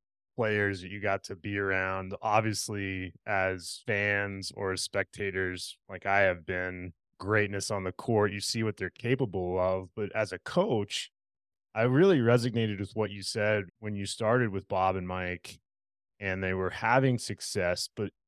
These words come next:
they needed something to get them over the hump, to allow them to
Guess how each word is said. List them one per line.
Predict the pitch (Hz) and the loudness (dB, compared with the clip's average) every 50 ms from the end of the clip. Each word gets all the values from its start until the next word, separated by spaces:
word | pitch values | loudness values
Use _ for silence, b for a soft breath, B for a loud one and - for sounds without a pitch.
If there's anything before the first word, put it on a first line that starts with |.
| _ _ _ _ - | _ _ _ _ -8
they | 120 113 | -6 -4
needed | 120 123 151 175 190 208 139 | -2 0 0 0 0 -2 -2
something | - - - - - 135 135 135 - - 110 104 104 104 101 101 95 - | -2 -2 -2 2 2 2 2 0 -2 -2 -2 -2 0 -2 -4 -6 -6 -6
to | - 117 | -6 -6
get | 92 - 110 107 - - | -2 0 0 0 0 0
them | 113 107 104 101 101 98 92 87 - _ - | -2 0 0 0 -2 -4 -6 -8 -10 _ -2
over | 113 107 107 98 87 | 0 2 2 2 0
the | 92 | -2
hump, | - - - - 95 90 85 92 - | -4 -6 -8 -10 -10 -10 -10 -12 -8
to | - - - 113 107 98 95 92 90 - _ _ _ _ _ _ _ _ _ _ _ _ _ - | -4 0 2 2 4 4 2 0 0 -4 _ _ _ _ _ _ _ _ _ _ _ _ _ -4
allow | - 110 107 107 104 113 120 120 | -2 0 4 6 6 6 6 6
them | 113 117 113 110 107 104 | 4 0 -2 -2 -4 -6
to | - - 113 101 | -8 -8 -8 -8